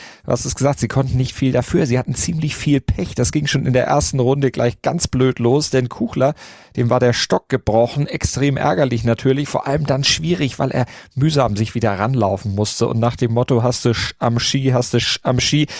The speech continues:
äh, dann verlor Brugger in der entscheidenden Rennphase auch noch den, also einen Ski,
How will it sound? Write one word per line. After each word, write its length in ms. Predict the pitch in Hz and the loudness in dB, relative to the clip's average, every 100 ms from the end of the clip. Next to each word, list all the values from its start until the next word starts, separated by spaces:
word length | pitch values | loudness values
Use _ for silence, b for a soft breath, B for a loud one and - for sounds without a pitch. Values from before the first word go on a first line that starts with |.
| B - | B -4
äh, 180 | - 156 | -2 0
dann 160 | 151 | 0
verlor 300 | 117 143 147 | 2 2 2
Brugger 480 | 127 113 175 151 123 | 2 0 2 2 2
in 80 | 135 | 0
der 160 | 123 - | -2 0
entscheidenden 560 | 123 131 147 156 127 | 0 2 2 2 0
Rennphase 640 | 117 127 - 120 117 117 | 0 -2 -2 0 2 2
auch 200 | - 170 | 2 0
noch 300 | 135 120 - - - | 2 0 -2 -6 0
den, 260 | 147 107 | 2 2
also 260 | 127 110 113 | 2 0 0
einen 320 | 123 123 117 | 0 2 2
Ski, 320 | - 180 147 | 2 2 0